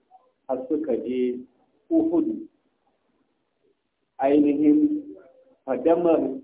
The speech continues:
gangaren Uhud suka sauka su ma. Annabi sallallahu alaihi wa sallam ya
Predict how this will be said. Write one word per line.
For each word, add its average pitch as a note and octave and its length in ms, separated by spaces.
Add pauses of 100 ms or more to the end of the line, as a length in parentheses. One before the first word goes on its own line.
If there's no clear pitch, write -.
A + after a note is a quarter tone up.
gangaren D#3+ 800
Uhud E3 560 (160)
suka D3 260
sauka - 380
su G#2 120
ma. G2 200 (1600)
Annabi C3 280
sallallahu A#2+ 580
alaihi A2 300
wa G#2+ 180
sallam A2 540 (880)
ya A#2+ 120